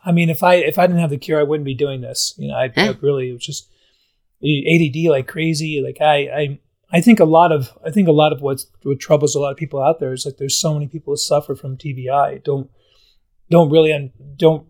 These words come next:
Speaker 1: realize it until much later. I didn't think I did either until I got cured, and it's like, "Oh my God, this is, the brain is not meant to be on fire. This is weird." <laughs>
Speaker 2: So is that,
Speaker 1: So,
Speaker 2: is that from getting
Speaker 1: but
Speaker 2: a
Speaker 1: one last que-
Speaker 2: concussion?
Speaker 1: What?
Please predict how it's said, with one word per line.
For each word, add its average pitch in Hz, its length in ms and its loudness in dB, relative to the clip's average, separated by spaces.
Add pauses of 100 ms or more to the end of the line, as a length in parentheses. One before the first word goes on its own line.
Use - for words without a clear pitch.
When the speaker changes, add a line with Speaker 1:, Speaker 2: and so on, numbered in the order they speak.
Speaker 1:
realize 147 480 4
it 135 120 -6
until 147 180 -12
much 131 240 -8
later. 147 160 2
I 151 80 6
didn't 180 160 4
think 160 140 -6
I 147 100 0
did 135 240 -4
either 165 460 -4
until 156 280 0
I 143 60 2
got 143 240 0
cured, 165 380 0
and 139 140 -10
it's - 140 -20
like, - 160 -20
"Oh 240 120 -6
my 202 200 -10
God, 226 220 -2
this - 180 -4
is, - 220 -6 (680)
the - 40 -4
brain 226 220 6
is 196 140 4
not 247 180 4
meant 190 140 0
to 160 80 -4
be 160 160 0
on 131 100 -8
fire. 113 460 -6
This 160 160 -2
is 147 120 -6
weird." 180 320 -2 (300)
<laughs> - 260 0
Speaker 2:
So 277 280 4
is 214 160 2
that, 294 320 4
Speaker 1:
So, - 120 4
Speaker 2:
is 135 120 6
that - 200 2
from 233 160 -4
getting 202 220 4
Speaker 1:
but 190 60 8
Speaker 2:
a 214 60 8
Speaker 1:
one 220 80 6
last 208 180 6
que- 180 60 0
Speaker 2:
concussion? 277 320 0 (240)
Speaker 1:
What? 165 160 0